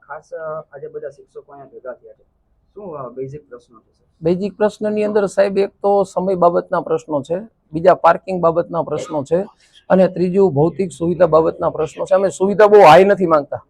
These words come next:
Speaker 2: પણ નોર્મલ સુવિધાઓ જે અલગ અલગ જગ્યા સ્થળે મળે છે, એવી સુવિધાઓ તો શિક્ષકોને મળવી જોઈએ ને એમ.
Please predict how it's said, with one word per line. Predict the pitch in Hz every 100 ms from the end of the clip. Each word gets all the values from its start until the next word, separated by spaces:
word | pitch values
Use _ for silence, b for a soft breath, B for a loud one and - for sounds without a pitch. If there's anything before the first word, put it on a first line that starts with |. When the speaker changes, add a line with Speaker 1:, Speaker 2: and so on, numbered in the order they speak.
| -
Speaker 2:
પણ | 180
નોર્મલ | 156 165 196
સુવિધાઓ | 170 185 190 185 185
જે | 175
અલગ | 180 175 180
અલગ | 185 139
જગ્યા | 160 170 175
સ્થળે | 170 - 175
મળે | 165 202 190
છે, | 156 139 _ _ _
એવી | 170 190
સુવિધાઓ | 185 185 175 180
તો | 175
શિક્ષકોને | - - 180 170 170
મળવી | 151 180
જોઈએ | 170 196
ને | 175
એમ. | 131